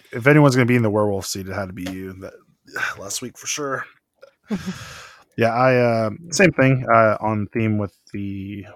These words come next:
draft of last week. I ended up in green whites. I forgot what my first pick was, but I'm pretty sure it was, uh, something that was not on color, and then immediately got past, like, all the green white cards.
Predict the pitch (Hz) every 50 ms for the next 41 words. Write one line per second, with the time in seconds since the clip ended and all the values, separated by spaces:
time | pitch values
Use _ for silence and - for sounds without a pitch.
0 | _ _ _ 110 95 113 113 113 107 104 - - - 95 98 98 98 - - -
1 | 104 98 95 92 - - - 104 107 107 110 110 110 107 107 113 110 101 110 110
2 | 107 - 104 101 104 98 110 110 120 123 117 101 104 113 147 160 - - - -
3 | - - - - 95 98 101 101 101 101 101 101 98 101 101 - - 127 151 190
4 | 196 190 151 - - 131 123 - - 139 - - 131 127 123 113 110 110 107 101
5 | 101 101 98 98 95 - - - 127 123 123 - - - - 117 113 113 113 107
6 | - 104 101 - 101 101 98 98 98 95 101 123 110 - - - _ _ - 104
7 | 98 92 92 92 92 90 - - - 107 - - 110 104 101 98 92 92 98 92
8 | 95 95 95 98 101 101 101 98 92 - - - - - _ _ 107 104 95 95
9 | 92 - - 113 104 98 92 90 90 90 90 95 98 - - _ _ - 101 98
10 | 98 98 98 98 95 95 95 95 98 92 - _ _ _ _ _ _ - 110 104
11 | 101 98 104 98 98 98 95 98 92 - - 98 95 98 - - 92 90 87 -
12 | _ _ _ _ _ - 107 104 101 98 98 95 98 95 98 95 98 95 90 90
13 | 92 - - 98 92 95 92 90 92 98 - - -